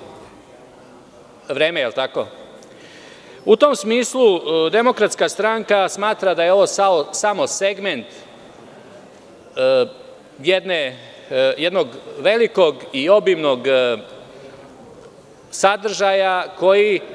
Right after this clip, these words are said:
neće doprineti poboljšanju stanja u sudstvu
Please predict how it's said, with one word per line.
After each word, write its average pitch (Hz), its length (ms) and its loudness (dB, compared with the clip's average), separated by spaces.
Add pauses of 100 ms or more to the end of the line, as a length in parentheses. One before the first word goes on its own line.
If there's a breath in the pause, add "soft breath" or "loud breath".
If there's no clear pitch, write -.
neće 202 380 -4
doprineti 180 520 -2
poboljšanju 160 640 0
stanja 156 640 -2
u 131 260 -4
sudstvu 226 600 2